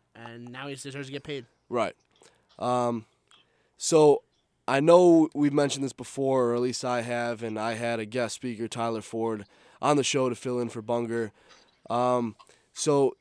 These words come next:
Speaker 2: he runs a wiffle ball tournament in Buffalo, New York, and, uh, he, they're, they are kind of our unofficial sponsors.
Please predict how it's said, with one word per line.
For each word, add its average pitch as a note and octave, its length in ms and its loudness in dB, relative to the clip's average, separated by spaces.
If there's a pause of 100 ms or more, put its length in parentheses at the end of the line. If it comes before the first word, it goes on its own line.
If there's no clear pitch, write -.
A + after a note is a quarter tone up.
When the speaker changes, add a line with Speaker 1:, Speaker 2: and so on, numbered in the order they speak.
(120)
Speaker 2:
he F#3+ 420 -4
runs D#3+ 240 4
a C#3+ 60 -2
wiffle C#3+ 260 -2
ball C3 140 2
tournament C3 400 -2
in A#2 100 -2
Buffalo, B2+ 380 -4
New A#2+ 100 -6
York, A#2 460 -6 (440)
and, A#2 400 -10
uh, A2 300 -8 (240)
he, B2+ 180 -18
they're, C3+ 360 -2 (200)
they C3+ 140 -6
are D3 140 0
kind C#3 260 -2
of B2+ 60 -2
our B2+ 180 0
unofficial C3 560 -4
sponsors. C3+ 640 -4